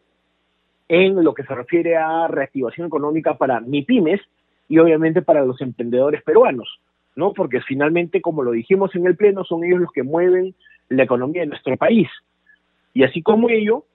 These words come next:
también, pues, el tema de afianzar o mejorar las relaciones entre el gobierno y el sector privado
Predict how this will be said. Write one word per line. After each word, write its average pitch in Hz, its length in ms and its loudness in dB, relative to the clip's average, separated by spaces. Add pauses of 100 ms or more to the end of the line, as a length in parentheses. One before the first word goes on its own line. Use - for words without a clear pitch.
(160)
también, 160 420 -2
pues, 170 380 2
el 131 160 0
tema 160 280 -2
de 170 400 0 (200)
afianzar 151 800 0 (260)
o 139 80 -4
mejorar 147 400 -2
las 175 140 -6
relaciones 170 600 -6
entre 127 360 -2
el 120 80 2
gobierno 151 640 4 (520)
y 139 120 0
el - 80 0
sector 135 280 -2
privado 202 500 4